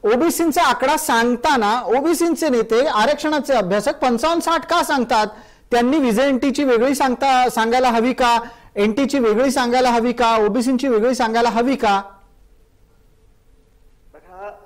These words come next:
Speaker 2: अ, प्रसादजी, असं वेगळं सांगण्याची आवश्यकता नाही, कारण ओबीसी हे केंद्र सरकारच्या,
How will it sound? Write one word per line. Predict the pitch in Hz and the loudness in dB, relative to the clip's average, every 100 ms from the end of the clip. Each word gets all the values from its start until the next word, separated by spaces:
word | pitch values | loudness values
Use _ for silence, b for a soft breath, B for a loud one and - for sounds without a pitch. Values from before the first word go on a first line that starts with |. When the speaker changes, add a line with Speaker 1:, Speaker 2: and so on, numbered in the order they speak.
| - _ _ - | -20 _ _ -8
Speaker 2:
अ, | 147 | -6
प्रसादजी, | 147 - 185 180 - 202 208 - | -6 -4 -4 -4 -6 -12 -12 -6
असं | 143 - 185 | -6 -4 -6
वेगळं | 143 147 170 | -4 -4 -4
सांगण्याची | 151 135 143 160 | -6 -8 -8 -4
आवश्यकता | 120 117 - - 135 | -4 -6 -10 -8 -6
नाही, | 131 - - - _ _ _ _ _ _ _ _ - | -6 -12 -18 -20 _ _ _ _ _ _ _ _ -6
कारण | 151 185 196 151 | -4 -4 -6 -8
ओबीसी | 143 196 220 - 220 226 - 151 - | -6 -6 -8 -8 -8 -8 -12 -14 -4
हे | 180 202 | -2 0
केंद्र | 165 160 190 | -2 -2 -4
सरकारच्या, | 185 165 170 170 202 196 | -4 -4 -4 -4 -4 -4